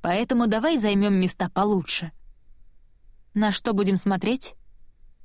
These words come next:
"Увидишь", таинственно пообещал Джарен. Кива торопливо приняла решение. Она позволит себе ещё один вечер.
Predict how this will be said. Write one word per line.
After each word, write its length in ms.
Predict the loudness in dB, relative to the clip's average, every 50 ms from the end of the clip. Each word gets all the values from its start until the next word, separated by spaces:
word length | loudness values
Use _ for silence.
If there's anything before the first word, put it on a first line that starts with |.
| -18 -8 -2
"Увидишь", 720 | 0 0 2 2 2 2 2 2 2 0 0 -2 -4 -8 -10 -18 -20 -20 -20 -16 -6
таинственно 600 | -4 -2 0 0 -2 -2 -2 -2 -2 0 0 0
пообещал 520 | 0 -2 -2 0 0 -2 -2 -2 -2 -2 -2
Джарен. 520 | -4 -4 -4 -4 -4 -4 -6 -10 -12 -14 -16 -18 -20 -20 -20 -20 -20 -20 -20 -20 -20 -20 -20 -20 -20 -20 -20 -20 -20 -20 -20 -20 -20 -18 -6
Кива 280 | -2 0 2 2 2 0
торопливо 500 | 0 0 -2 0 0 0 0 2 0 0
приняла 380 | 0 0 0 2 2 2 0 0
решение. 640 | 0 -2 -2 -2 -4 -4 -6 -6 -6 -8 -8 -10 -14 -20 -20 -20 -20 -20 -20 -20 -20 -20 -16 -6 -2
Она 240 | 0 2 2 0
позволит 500 | 0 0 0 0 0 0 0 0 0 -2
себе 260 | -2 -4 -2 0 0 0
ещё 460 | 2 0 0 0 -2 -2 0 0 2
один 380 | 2 2 2 2 2 2 2
вечер. 440 | 2 0 -2 -2 -4 -8 -8 -10 -14